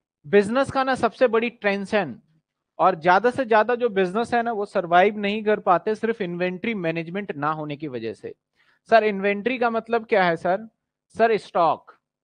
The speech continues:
सर, स्टॉक का मतलब क्या है? जो आप माल लेके आते हो ना, तो माल जब लेके आती हो तो इसे मैनेज करना थोड़ा सा दिक्कत हो जाता है, मैनेज करना थोड़ा सा दिक्कत हो जाता है, और especially जहां पे बहुत बड़े क्वांटिटी के अंदर डील किया जाता है।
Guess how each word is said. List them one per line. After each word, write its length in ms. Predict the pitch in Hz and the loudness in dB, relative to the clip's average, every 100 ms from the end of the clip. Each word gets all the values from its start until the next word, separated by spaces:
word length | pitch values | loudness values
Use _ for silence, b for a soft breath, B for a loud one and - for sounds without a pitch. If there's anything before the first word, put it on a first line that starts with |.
| _ _ _ _ _ _ _ | _ _ _ _ _ _ _
सर, 260 | - 226 | -2 0
स्टॉक 420 | 208 - 208 220 220 | 0 2 2 2 2
का 120 | 240 | 0
मतलब 380 | 226 220 226 214 | 0 -4 -4 0
क्या 160 | 208 | 0
है? 280 | 190 233 180 | 0 -2 -6
जो 200 | - 233 | -4 -2
आप 360 | 254 196 208 214 | 2 6 6 6
माल 360 | 180 170 185 220 | 0 2 2 2
लेके 340 | 220 214 233 | 0 0 2
आते 280 | 214 214 247 | 2 2 0
हो 140 | 226 | -2
ना, 280 | 160 160 202 _ _ _ _ - | -2 -8 -10 _ _ _ _ -4
तो 100 | 220 | -2
माल 360 | 196 190 220 | 4 4 6
जब 200 | 240 240 | 4 2
लेके 340 | 233 214 214 240 | 4 4 4 4
आती 320 | 220 214 240 | 4 2 -2
हो 80 | 233 | -2
तो 120 | 240 | -2
इसे 220 | 226 247 | -2 -4
मैनेज 440 | 233 175 185 233 226 | -2 0 0 -2 -2
करना 300 | 233 214 233 | -2 0 -4
थोड़ा 500 | - 208 214 240 226 | -4 0 2 2 2
सा 120 | 226 | 0
दिक्कत 360 | 185 - 202 - | -2 -2 -4 -2
हो 120 | 143 | -6
जाता 300 | 110 95 95 | -6 -8 -10
है, 120 | - _ _ _ _ _ _ _ _ _ _ | -16 _ _ _ _ _ _ _ _ _ _
मैनेज 520 | 143 151 180 202 226 - | -14 -4 -2 0 -4 -2
करना 320 | 214 190 214 | -2 0 -4
थोड़ा 340 | - 208 214 | -4 -4 -2
सा 140 | 214 220 | -2 -2
दिक्कत 420 | 175 - 190 180 | -4 -6 -6 -6
हो 120 | 160 | -6
जाता 280 | 135 117 147 | -4 -4 -8
है, 140 | 214 - _ _ _ _ - | -10 -16 _ _ _ _ -4
और 120 | 185 | -2
especially 520 | 196 220 214 220 254 | -2 -4 -4 -4 -4
जहां 220 | 196 202 | -2 0
पे 120 | 214 | 0
बहुत 420 | 226 180 196 226 240 | -2 0 4 4 4
बड़े 320 | 196 214 226 | 0 0 0
क्वांटिटी 600 | 220 202 196 214 208 226 | 0 -4 -2 -4 -4 -4
के 100 | 220 | -4
अंदर 220 | 208 220 | -2 -2
डील 320 | 190 190 185 | -2 -4 -4
किया 180 | 165 156 | -2 -2
जाता 360 | 117 82 - | -2 -4 -8
है। 60 | 55 | -20